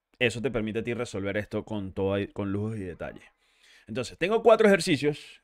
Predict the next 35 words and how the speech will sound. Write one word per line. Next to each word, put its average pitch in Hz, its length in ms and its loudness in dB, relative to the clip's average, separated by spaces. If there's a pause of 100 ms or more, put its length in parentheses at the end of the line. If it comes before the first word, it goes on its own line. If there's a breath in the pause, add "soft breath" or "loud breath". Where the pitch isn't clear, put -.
Pueden 139 280 -2
ver 151 180 4
que, 160 260 2
de 117 140 -4
cierta 135 240 -2
manera, 127 240 -2
entre 139 180 -6
comillas, 120 320 -2
va 139 60 2
aumentando 139 420 -2
el 135 100 -4
nivel 113 240 -4
de 135 80 0
dificultad. 120 600 -2 (560 soft breath)
Cada 190 260 8
ejercicio 156 440 4
tiene 180 240 2
diversidad 160 880 2
de 180 80 6
formas 175 460 0
de 143 100 2
resolverse. 139 720 -2
Lo 131 100 -4
importante 127 600 -6
es - 40 -12
que 151 200 -8
cumpla 151 400 -2
la 120 200 2
igualdad 117 540 0
del 156 160 0
resultado 123 560 -4
que 127 120 -4
tú 143 180 -2
estás 135 240 -4
obteniendo. 127 680 -6